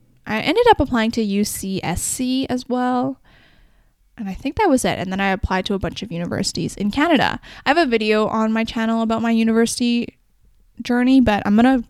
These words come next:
briefly go over it because I feel like that does apply to how I got to where I am. I wanted to go to film school for the longest time. So in grade twelve, when I was doing my applications, all of my American schools were going to film programs. My Canadians were kind of a mix of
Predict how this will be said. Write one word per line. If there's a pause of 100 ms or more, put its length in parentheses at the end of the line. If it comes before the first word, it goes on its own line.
briefly
go
over
it
because
I
feel
like
that
does
apply
to
how
I
got
to
where
I
am.
I
wanted
to
go
to
film
school
for
the
longest
time.
So
in
grade
twelve,
when
I
was
doing
my
applications,
all
of
my
American
schools
were
going
to
film
programs.
My
Canadians
were
kind (100)
of
a
mix
of